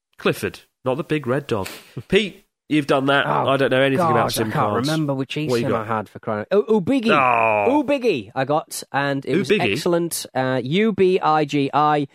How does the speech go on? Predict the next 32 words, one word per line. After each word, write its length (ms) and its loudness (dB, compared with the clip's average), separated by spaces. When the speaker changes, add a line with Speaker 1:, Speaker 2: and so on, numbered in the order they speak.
Speaker 2:
Uh, 160 2
get 220 0
involved, 320 0
Trev. 420 0
It's, 540 -4
uh, 280 0
yeah, 180 0
it's 200 -6
decent. 460 -6
I, 340 -2
uh, 160 0
got 180 -4
a 40 -10
fifty 320 -4
gigabyte, 600 -2
uh, 200 -4
plan 360 -2
for, 520 -2
uh, 280 -2
two. 580 -6
Uh, 60 -8
I 180 -6
was 120 -8
there 100 -4
for, 220 -14
like, 180 -10
two, 400 -4
two 200 -6
and 100 -4
a 20 -2
half 180 -4
weeks, 320 -8